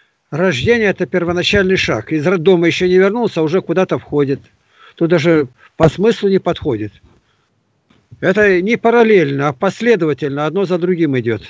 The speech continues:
Родился свыше.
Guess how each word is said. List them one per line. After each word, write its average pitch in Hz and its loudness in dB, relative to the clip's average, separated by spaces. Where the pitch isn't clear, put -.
Родился 196 0
свыше. 170 2